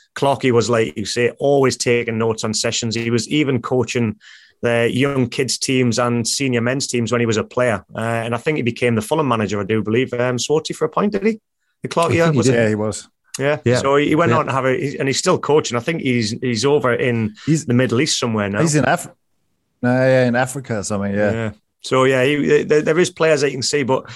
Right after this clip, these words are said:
Speaker 1: Harry was a big one for me because Harry, Harry hated any media event. He hated talking to the press. He
Speaker 3: <laughs>
Speaker 1: didn't, when we're doing set plays, if Harry wasn't on a set play, he didn't give a shit. It wa-, it was almost like, you know, it was,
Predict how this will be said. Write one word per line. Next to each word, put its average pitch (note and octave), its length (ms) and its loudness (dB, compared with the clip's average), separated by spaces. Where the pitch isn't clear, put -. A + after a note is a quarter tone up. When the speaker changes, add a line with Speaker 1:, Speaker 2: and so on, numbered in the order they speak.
Speaker 1:
Harry F3+ 180 4
was B2+ 160 4
a G2+ 60 0
big C3 180 0
one A#2+ 160 2
for G#2 120 -8
me B2 160 -2
because A#2+ 420 -2
Harry, C3 320 0
Harry C#3+ 220 2
hated D3+ 220 4
any B2+ 160 0
media A#2+ 320 2
event. B2 320 -4
He C3+ 160 2
hated D#3 300 2
talking C#3 300 0
to A#2+ 40 -2
the A#2 60 -2
press. - 440 -4
He C#3 380 2
Speaker 3:
<laughs> - 60 -2
Speaker 1:
didn't, E3 280 -2
when D#3 160 0
we're D#3 60 2
doing C#3+ 260 0
set - 280 -2
plays, C#3 300 -2
if B2+ 80 -6
Harry D3 220 0
wasn't C3+ 280 -4
on C3 100 -2
a C3 60 -2
set B2 300 -4
play, B2+ 240 0
he B2+ 120 2
didn't B2 280 -2
give A#2+ 120 -2
a G#2+ 60 -2
shit. C3 340 -4
It C3+ 120 0
wa-, D3 140 2
it D3+ 140 2
was C#3+ 180 2
almost C#3+ 460 2
like, C3 280 0
you - 120 -6
know, C3 160 -2
it C3 140 -4
was, - 180 -6